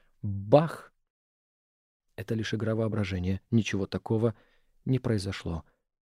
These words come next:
Бенджи продолжал стоять, по-прежнему живой и невредимый. Ружьё не выстрелило. «Араф, возможно, меня ты не помнишь, но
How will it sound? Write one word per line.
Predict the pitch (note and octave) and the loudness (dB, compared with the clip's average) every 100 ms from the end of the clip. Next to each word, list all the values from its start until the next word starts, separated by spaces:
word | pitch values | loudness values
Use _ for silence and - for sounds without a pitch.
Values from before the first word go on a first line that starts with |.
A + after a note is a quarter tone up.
| _ _ _ - | _ _ _ -2
Бенджи | A#2+ B2 G2+ G#2+ | 4 4 2 -2
продолжал | G#2+ G2+ G2+ F#2+ | -2 -2 -2 -6
стоять, | - G#2 A#2 C#3+ | -2 0 2 2
по-прежнему | - A2+ A#2+ G#2+ G#2+ G#2+ | -2 0 0 0 0 0
живой | G2 A2 A#2 D3+ | -2 0 2 2
и | D3+ - D#3 | 2 0 2
невредимый. | C#3 A#2+ A#2+ G#2+ G#2 G#2 G2+ | 2 2 0 0 0 0 -2
Ружьё | - G#2+ F#2+ G#2 B2 D3 - _ _ _ | -4 -6 -4 2 2 2 -2 _ _ _
не | A2+ A#2 | 0 2
выстрелило. | B2+ G#2 - G2 F#2+ F#2+ F#2 - _ _ _ _ _ _ | 2 -2 -4 -6 -4 -4 -6 -12 _ _ _ _ _ _
«Араф, | - D3 B2 - _ _ _ _ _ - | 0 2 2 -4 _ _ _ _ _ -20
возможно, | - B2 D3 D#3 F3 D3 D3 | -10 -2 0 4 4 6 4
меня | C#3 D3 D3 | 6 6 4
ты | C#3+ | 2
не | C3+ | 0
помнишь, | C#3+ E3 B2+ G#2+ - - | 4 4 4 -2 -6 -6
но | C#3 C#3+ C#3+ | -2 0 0